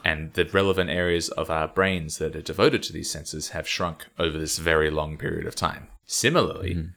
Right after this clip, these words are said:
Speaker 1: since domestication started, dogs' brains have also shrunk around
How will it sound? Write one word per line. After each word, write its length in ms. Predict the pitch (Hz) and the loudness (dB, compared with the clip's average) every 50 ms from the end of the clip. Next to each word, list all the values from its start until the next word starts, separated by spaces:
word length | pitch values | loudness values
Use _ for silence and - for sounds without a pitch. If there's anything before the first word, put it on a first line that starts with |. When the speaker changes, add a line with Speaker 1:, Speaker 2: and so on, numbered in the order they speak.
| _ _ | _ _
Speaker 1:
since 360 | - - 104 95 92 - - | -6 -4 -4 -2 -4 -4 -6
domestication 720 | - 95 90 90 - - - - - 90 80 - - - | -4 -4 -4 -4 -4 -6 -8 -6 -4 -4 -4 -6 -8 -8
started, 460 | - - - 107 120 - - - - - _ - - - _ _ | -6 -4 -4 -2 -2 -4 -4 -6 -8 -12 _ -20 -20 -20 _ _
dogs' 280 | - 87 95 120 117 - | 2 4 4 4 2 2
brains 380 | - 101 90 85 82 85 - - | 0 2 2 2 0 -2 -2 -2
have 140 | 87 80 95 | 0 2 4
also 300 | 104 117 - - 85 71 | 2 2 2 0 0 0
shrunk 480 | - - - - - 73 - - - _ _ _ _ _ - | -2 -4 -6 -6 -8 -10 -12 -16 -20 _ _ _ _ _ -6
around 540 | 82 80 82 82 80 78 78 78 78 - | -4 -2 0 0 0 -2 -4 -6 -8 -8